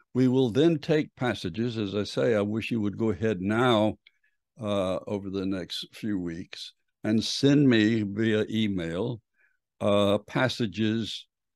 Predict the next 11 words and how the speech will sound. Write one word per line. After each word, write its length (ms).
uh, 320
or 200
works, 520
but 260
we, 200
we'd 260
rather, 680
uh, 240
begin 520
small 640
with, 440